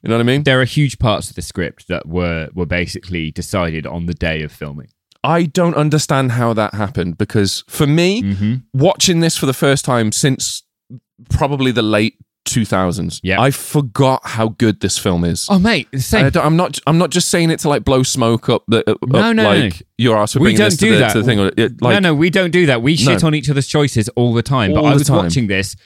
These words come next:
Speaker 2: genuinely thinking, like, "Have I, did I have a stroke, or is this a lot better
Speaker 1: Dude.
Speaker 2: than I remember?"
Speaker 1: I, I remember seeing this in the cinema, right?
Speaker 2: Yep.
Speaker 1: And I remember sitting there and going,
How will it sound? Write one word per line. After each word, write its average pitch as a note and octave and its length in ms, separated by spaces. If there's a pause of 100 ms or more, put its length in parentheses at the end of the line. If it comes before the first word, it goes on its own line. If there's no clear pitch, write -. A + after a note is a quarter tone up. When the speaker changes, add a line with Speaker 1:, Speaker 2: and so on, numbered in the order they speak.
(120)
Speaker 2:
genuinely D3 400
thinking, C3 300
like, G2+ 160
"Have C#3 240
I, A#3 160
did G#3+ 180
I C4 80
have A#3+ 160
a G#3+ 60
stroke, - 360
or A2+ 40
is A2 80
this D#3+ 160
a C3+ 80
lot B2 360
better D#2+ 360
Speaker 1:
Dude. D3 320
Speaker 2:
than A2+ 180
I A2 140
remember?" G#2+ 600 (100)
Speaker 1:
I, F3+ 240
I F#3+ 80
remember B3+ 320
seeing C#4+ 300
this - 180
in B3 40
the B3+ 60
cinema, G2+ 460
right? D#3+ 280 (220)
Speaker 2:
Yep. G2+ 300 (400)
Speaker 1:
And D#3+ 80
I F3+ 60
remember G#3 220
sitting A#3+ 300
there D#3+ 160
and B2+ 80
going, A#2+ 320